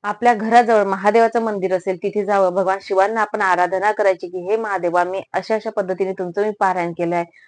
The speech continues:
तुमच्या चरणी मी सेवा अर्पण करत आहे." तुमची इच्छा असेल ती तिथे भगवान शिवांना सांगावी आणि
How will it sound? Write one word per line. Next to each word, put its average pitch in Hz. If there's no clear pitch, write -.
तुमच्या 214
चरणी 214
मी 247
सेवा 202
अर्पण 180
करत 180
आहे." 180
तुमची 196
इच्छा 240
असेल 196
ती 185
तिथे 185
भगवान 185
शिवांना 202
सांगावी 185
आणि 220